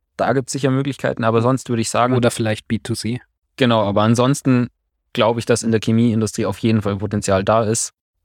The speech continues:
Speaker 1: Das heißt, meine Einschätzung wäre schon so, zumindest eine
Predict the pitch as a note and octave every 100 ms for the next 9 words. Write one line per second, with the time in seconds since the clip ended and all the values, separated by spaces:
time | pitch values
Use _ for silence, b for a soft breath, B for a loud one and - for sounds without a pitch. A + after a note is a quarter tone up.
0 | _ - G#2 G#2+ G#2+ - G#2+ F#2+ A2 A#2
1 | G#2+ A2 G2+ G2 - A2+ G#2 G#2 G#2+ -
2 | _ _ _ _ - A#2+ B2+ A#2 - A2
3 | G#2 G2